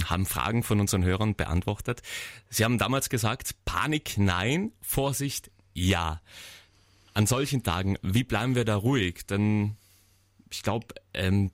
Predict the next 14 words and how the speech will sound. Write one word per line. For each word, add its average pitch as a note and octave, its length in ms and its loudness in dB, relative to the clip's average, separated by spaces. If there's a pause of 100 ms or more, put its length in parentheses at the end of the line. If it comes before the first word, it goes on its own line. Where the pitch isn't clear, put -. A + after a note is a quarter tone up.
(120)
die G#2+ 60 2
meisten G2+ 480 0
wissen, A#2+ 460 0 (360)
wie A2+ 180 0
das A2+ 160 0
Gefühl B2+ 300 0
jetzt A2 160 0
ist. - 300 -2
Man G2 180 2
ist A2+ 220 0
daheim F#2 240 0
fast - 260 -8
schon - 120 -2
eingesperrt. B2 680 -2